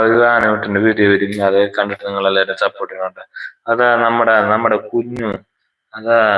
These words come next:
കുഞ്ഞുമോനാണ്, അത് നമ്മുടെ പൂച്ചക്കുട്ടിയാണ്. അപ്പൊ അവന്റെ ഒപ്പമാണ് നമ്മൾ കിടന്നുറങ്ങുന്നത് ഗൈസ്. അവൻ നമ്മുടെ ചങ്കാണ്. ഓക്കെ, അവന് മീൻ മേടിച്ചു കൊടുത്തു നമ്മളിന്ന്.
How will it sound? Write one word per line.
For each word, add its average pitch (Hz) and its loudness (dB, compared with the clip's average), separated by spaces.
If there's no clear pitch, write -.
കുഞ്ഞുമോനാണ്, 117 0
അത് 113 2
നമ്മുടെ 107 2
പൂച്ചക്കുട്ടിയാണ്. 107 -2
അപ്പൊ 104 -6
അവന്റെ 107 2
ഒപ്പമാണ് 113 0
നമ്മൾ 107 2
കിടന്നുറങ്ങുന്നത് 101 2
ഗൈസ്. 92 -2
അവൻ 104 -4
നമ്മുടെ 110 0
ചങ്കാണ്. 107 0
ഓക്കെ, 107 -4
അവന് 107 -2
മീൻ 123 4
മേടിച്ചു 123 0
കൊടുത്തു 120 -2
നമ്മളിന്ന്. 104 -2